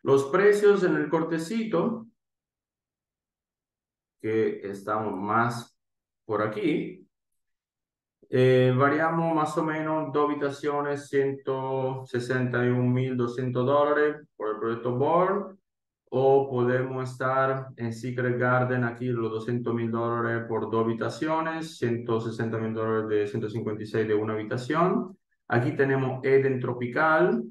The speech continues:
más o menos estamos en ciento cincuenta y un mil dólares de una habitación, pero más grande, ochenta metros cuadrados. Y aquí donde tenemos Born, eh, que se va a hacer, que está al lado justamente del proyecto Sausalito.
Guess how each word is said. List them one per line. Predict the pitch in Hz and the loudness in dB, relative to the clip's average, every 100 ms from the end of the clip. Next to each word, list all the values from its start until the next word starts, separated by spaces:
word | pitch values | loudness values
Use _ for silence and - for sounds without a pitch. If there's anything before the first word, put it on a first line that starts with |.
| - | -6
más | 113 113 - | -4 -2 -2
o | 120 | -2
menos | 120 120 120 | 0 0 -2
estamos | 113 113 110 | -4 -4 -2
en | |
ciento | 113 113 | -2 -4
cincuenta | - 110 113 104 110 | -6 -6 -4 -4 -6
y | |
un | 107 | -6
mil | 107 107 | -6 -2
dólares | 107 107 104 | 0 2 0
de | 104 | 2
una | 104 107 | 0 0
habitación, | 104 104 101 113 113 113 - _ | -4 -6 -6 -2 -2 -4 -12 _
pero | 113 110 104 | -2 0 0
más | 104 104 | -2 0
grande, | 117 104 - | 0 0 -4
ochenta | 107 104 | -8 -8
metros | 104 104 113 | -8 -6 -4
cuadrados. | 143 151 156 175 - - - _ _ _ | -2 0 2 2 0 -6 -16 _ _ _
Y | - | 0
aquí | 139 143 | 2 2
donde | 135 123 | 2 2
tenemos | 123 120 113 104 | 2 0 0 0
Born, | 101 87 - - - _ _ _ _ _ _ _ _ | -2 -2 -4 -8 -18 _ _ _ _ _ _ _ _
eh, | - 110 104 101 101 | -2 2 4 4 2
que | 113 | -2
se | 113 | 0
va | 120 | 2
a | 123 | 2
hacer, | 123 120 120 | 2 2 0
que | 107 | -4
está | - | -4
al | 107 | -2
lado | 110 113 113 117 | 2 4 4 2
justamente | 113 120 107 107 117 | -2 -2 -4 -4 -2
del | 104 101 | 0 0
proyecto | 104 101 101 104 | -2 -2 -2 -4
Sausalito. | 101 101 101 98 95 - - - | -4 -4 -4 -4 -6 -6 -6 -8